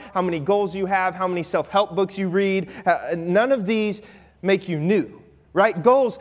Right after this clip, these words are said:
help us change to be better, but they don't make us new. Because we don't have the power to make ourselves new. But that's the good news of the gospel, right?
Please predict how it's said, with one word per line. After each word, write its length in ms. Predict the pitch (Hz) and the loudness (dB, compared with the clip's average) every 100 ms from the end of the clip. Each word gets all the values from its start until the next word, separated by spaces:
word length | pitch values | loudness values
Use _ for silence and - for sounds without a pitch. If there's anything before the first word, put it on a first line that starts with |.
| - | -6
help 240 | - 226 214 | 0 0 0
us 180 | 180 | -4
change 580 | - - 240 233 202 180 | -4 -2 0 2 -2 -4
to 120 | - 190 | -4 -2
be 160 | 170 | -2
better, 480 | 151 233 202 147 143 - 185 | 2 2 2 0 -4 -8 -2
but 100 | 185 | 2
they 80 | |
don't 180 | 185 196 | 2 2
make 180 | 180 156 | 0 -2
us 180 | 143 180 | -4 0
new. 200 | 226 - - - _ _ _ _ _ _ _ _ _ _ | 0 -2 -10 -20 _ _ _ _ _ _ _ _ _ _
Because 280 | 185 233 156 | 0 2 2
we 200 | 175 294 | 2 2
don't 220 | 302 202 | 2 0
have 340 | 185 254 269 180 | -4 0 0 0
the 80 | |
power 600 | 170 240 277 208 135 123 135 - - _ _ _ _ _ | -6 -2 0 0 -2 -6 -14 -20 -20 _ _ _ _ _
to 100 | - | -4
make 280 | 175 214 240 | 0 2 2
ourselves 480 | 214 147 - 120 107 | -2 -2 -4 -6 -6
new. 180 | 135 - - _ _ _ _ _ _ _ _ - | -14 -14 -20 _ _ _ _ _ _ _ _ -6
But 100 | 160 | 0
that's 220 | 233 233 | 2 2
the 60 | 190 | 0
good 160 | 202 | 0
news 180 | 190 170 | 2 0
of 100 | 147 | -4
the 80 | 135 | 0
gospel, 420 | 190 196 - 110 | 0 0 -6 -12
right? 240 | 117 151 | -10 -12